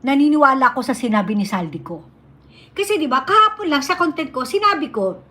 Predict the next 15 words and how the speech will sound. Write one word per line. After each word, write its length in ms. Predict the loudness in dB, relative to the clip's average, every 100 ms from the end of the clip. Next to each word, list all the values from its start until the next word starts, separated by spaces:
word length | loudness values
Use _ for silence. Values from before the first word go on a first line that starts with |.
| _ -20 _ -20 -20 _ -20 -20 -20 -20 -20 -2
na 120 | 2 4
malaking 360 | 2 2 0
possibility 880 | 2 0 0 0 0 0 -2 -4 0
na 160 | 0 0
si 160 | 0
Ngagba 640 | 2 0 0 0 0 0 -8 -20 -20 -20 _ -20 -8 0
ang 320 | 0 0 -2
totoong 480 | 0 2 4 4 6
mastermind. 800 | 4 2 0 0 0 -2 -2 2
Why? 320 | 2 2 -6 -12 -20 -12
Kasi 360 | -8 -2 0 0
nung 80 | -2
senador 480 | -2 0 -2 -2 0
yan, 320 | 2 2 -2
siya 200 | -2